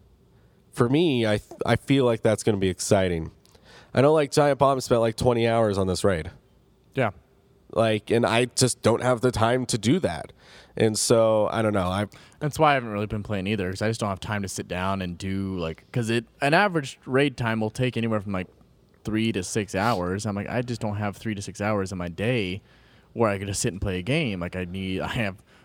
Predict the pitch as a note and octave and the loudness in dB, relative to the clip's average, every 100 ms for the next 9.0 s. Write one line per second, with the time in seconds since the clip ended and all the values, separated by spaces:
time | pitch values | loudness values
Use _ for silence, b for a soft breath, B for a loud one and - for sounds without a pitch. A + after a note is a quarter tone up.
0 | b A2 A2 G#2 G2+ - A#2 A2 G2+ C#3 | b 0 2 2 -2 -4 -6 -4 0 2
1 | D#3 D3+ D#3 C3 C#3 F#3 - F2+ - G3 | 4 4 4 4 2 2 -2 -2 2 4
2 | C#3 A2+ B2+ B2 A#2+ A2+ - F#3+ G2+ G#2+ | 4 2 0 2 0 0 0 0 2 2
3 | G#2+ G#2+ A2+ - - - - D#3+ D3+ B2 | 2 0 -2 -2 -14 -16 -4 0 0 2
4 | A2+ A#2+ A2+ G#2 A#2 A#2+ A2 B B B2 | 0 -2 -4 -2 0 0 -2 B B -2
5 | B2 A#2 G#2+ - - - A#2 G#2 G2+ - | 0 0 -4 -10 -12 -6 -2 0 0 0
6 | A#2 G#2+ G#2 F#2 G#2 G2 G2+ - _ - | 0 0 -2 -2 -2 -4 -6 -10 _ -8
7 | A2 C3+ G#2 G2 G2 F#2+ F#2+ F2 F#2+ F2+ | -2 -2 0 -4 -4 -4 -4 -4 -2 -2
8 | F2 E2+ E2+ F2+ F2+ F2+ F2+ F2 F2+ | -2 -4 -6 -4 -4 -4 -6 -6 -8